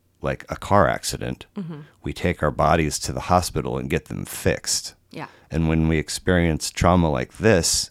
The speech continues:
Speaker 1: we don't fucking do anything except for
Speaker 2: No.
Speaker 1: just keep moving forward, trying to
Speaker 2: Yeah.
Speaker 1: do life. Uh, but it fucks you up. And I think
Speaker 2: Oh,
Speaker 1: it's
Speaker 2: yeah.
Speaker 1: important to say,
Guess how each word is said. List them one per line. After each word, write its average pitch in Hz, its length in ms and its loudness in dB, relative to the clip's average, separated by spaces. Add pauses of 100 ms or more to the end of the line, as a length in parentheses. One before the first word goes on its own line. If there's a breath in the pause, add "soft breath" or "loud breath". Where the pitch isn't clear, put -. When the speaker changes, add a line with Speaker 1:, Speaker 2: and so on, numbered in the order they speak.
Speaker 1:
we 85 140 -2
don't 87 240 2
fucking 82 320 0
do 78 160 0
anything 85 420 2
except 170 320 -4
for - 80 -2
Speaker 2:
No. - 60 -4
Speaker 1:
just - 220 -8 (800 soft breath)
keep 107 380 -2 (160)
moving 101 600 2
forward, 95 480 -2
trying 104 300 4
to 98 80 2
Speaker 2:
Yeah. 92 60 -6
Speaker 1:
do 104 220 4
life. 98 560 4 (600 loud breath)
Uh, 87 160 4
but 104 180 2
it 90 60 0
fucks - 400 4
you 78 140 4
up. 127 420 4
And 87 180 2
I 87 60 0
think 113 280 2
Speaker 2:
Oh, - 40 -4
Speaker 1:
it's - 80 0
Speaker 2:
yeah. 101 80 4
Speaker 1:
important 92 540 2
to 85 160 -4
say, 82 500 0